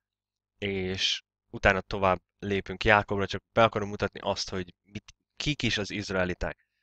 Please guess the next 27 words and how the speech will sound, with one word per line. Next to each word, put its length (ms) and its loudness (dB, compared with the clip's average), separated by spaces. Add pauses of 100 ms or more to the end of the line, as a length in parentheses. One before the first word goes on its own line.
(560)
Második 340 8
Mózes 380 0
kilenc 640 8
így 200 -4
szól, 180 -2
meg, 320 4 (200)
hatos 420 2
vers, 300 0
meg 280 4
is 160 2
cselekedé 440 4
Jahóa 400 0
ezt 220 -4
a 40 0
dolgot 440 2
másodnapon, 880 4 (640)
és 200 -2
elhull 460 8
Egyiptomnak 680 -2
minden 420 2
barma, 300 6
de 100 -2
az 200 -6
Izrael 520 6
fiainak 480 2
barma 240 0
közül 260 -10